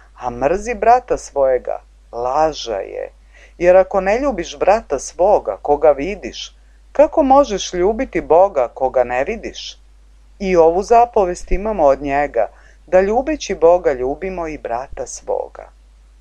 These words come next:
Prema rečima svetog pravednog Jovana Kronštatskog,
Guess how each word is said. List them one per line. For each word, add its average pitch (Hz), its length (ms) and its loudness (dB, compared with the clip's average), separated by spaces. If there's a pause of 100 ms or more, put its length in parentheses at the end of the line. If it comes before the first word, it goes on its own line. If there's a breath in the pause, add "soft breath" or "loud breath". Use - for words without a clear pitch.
(1200)
Prema 151 300 0
rečima 139 560 -2
svetog 143 560 -6
pravednog 151 520 0
Jovana 139 380 0
Kronštatskog, 143 1000 -6